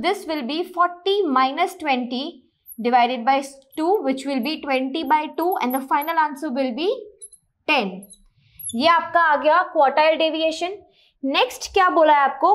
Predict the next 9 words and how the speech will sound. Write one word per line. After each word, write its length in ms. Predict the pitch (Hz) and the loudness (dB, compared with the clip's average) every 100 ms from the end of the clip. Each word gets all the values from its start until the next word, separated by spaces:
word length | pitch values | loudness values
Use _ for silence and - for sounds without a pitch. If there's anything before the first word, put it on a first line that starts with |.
| - - | 0 2
Coefficient 840 | 381 440 330 330 339 339 359 339 311 | 4 4 4 2 0 0 -2 2 2
of 180 | 339 349 - | 2 0 0
quartile 420 | 247 233 240 262 | 0 2 0 0
deviation। 600 | 226 220 226 220 - 254 185 - _ _ | -2 -2 -4 -6 -2 -2 -2 -16 _ _
तो 60 | 269 | -4
यहाँ 300 | 254 254 277 302 | -2 0 0 0
पे 80 | |
क्या 200 | 339 277 240 | 0 2 2
करोगे? 540 | 247 220 202 214 302 | -2 -8 -8 -6 -6